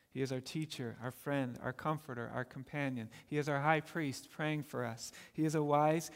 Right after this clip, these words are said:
faithful, gentle shepherd. He leads us. He feeds us. He guards us through the wilderness and brings us into green pasture. This is always true and unchanging, and these things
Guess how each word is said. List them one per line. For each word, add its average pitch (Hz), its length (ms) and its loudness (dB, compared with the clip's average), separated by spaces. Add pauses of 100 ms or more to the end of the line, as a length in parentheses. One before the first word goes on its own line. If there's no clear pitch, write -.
(120)
faithful, 160 640 0 (160)
gentle 147 480 0 (220)
shepherd. 151 500 2 (120)
He - 140 -2
leads 170 420 6
us. 113 320 -4
He - 140 -6
feeds 175 500 2
us. 113 280 -4 (120)
He 165 140 -2
guards 180 540 8
us 185 200 2
through 190 260 -2
the 170 100 0
wilderness 170 680 4 (160)
and 156 160 -2
brings 180 340 4
us 147 280 2 (240)
into 160 240 -2
green 160 400 -2 (220)
pasture. 156 600 -2 (260)
This 160 180 0
is 170 160 0 (100)
always 185 480 8
true 160 380 0
and 147 100 2
unchanging, 156 760 -2
and 139 100 0
these 185 240 2
things 170 380 -4